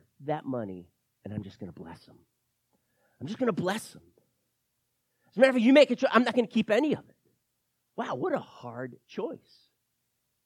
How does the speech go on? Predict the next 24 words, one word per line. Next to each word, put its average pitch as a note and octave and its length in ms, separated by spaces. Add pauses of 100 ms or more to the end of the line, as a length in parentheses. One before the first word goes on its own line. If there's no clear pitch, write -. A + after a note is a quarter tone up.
(160)
It - 40
was C#3 100
kind F#4 480
of G#3 380
the G3+ 80
choice - 720
the F#3 100
rich F3+ 220
young D#3+ 240
ruler F3 260
had E3+ 200
to E3+ 60
make, E3 220
and C#3 80
he C3+ 60
said, C3+ 200
"Nope, D3 220
not C3 160
even B2 160
gonna A#2+ 220 (1300)
sell D3 240
any A3+ 220
of A2 120
it." - 120